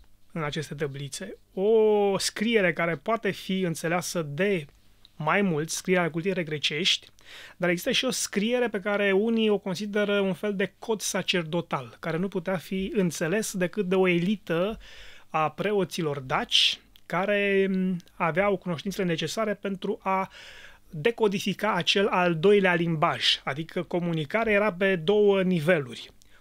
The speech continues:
Unul care descria, să zicem, evenimente istorice sau, uh, s-,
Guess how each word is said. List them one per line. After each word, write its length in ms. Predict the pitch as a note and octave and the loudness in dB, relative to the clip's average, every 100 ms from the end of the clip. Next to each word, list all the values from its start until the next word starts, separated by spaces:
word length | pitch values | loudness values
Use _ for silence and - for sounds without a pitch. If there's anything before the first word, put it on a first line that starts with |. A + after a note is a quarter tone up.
| - - | -12 0
Unul 640 | A#3 A#3 F#3+ D#3 C#3 - _ _ _ - | 4 6 6 4 -2 -10 _ _ _ -6
care 200 | A3 A3 | -2 2
descria, 400 | G3 - G3 G3 | 2 0 0 0
să 80 | F3 | 0
zicem, 260 | E3+ F3+ | -2 -2
evenimente 480 | E3 D#3 D#3 F3 E3+ | -2 -2 -2 -2 -2
istorice 640 | D3 - F3 D#3+ D3+ - D3+ | -4 -4 -2 -4 -4 -6 -8
sau, 400 | - D3+ D3 C#3+ C#3+ C#3+ C#3 C#3+ E3 F#3 G#3 - - - - _ _ _ _ - | -4 -2 -2 -2 -4 -4 -4 -8 -12 -14 -18 -20 -20 -20 -20 _ _ _ _ -12
uh, 300 | A#3+ A3+ A3 | -8 -6 -6
s-, 200 | F3+ - | -6 -8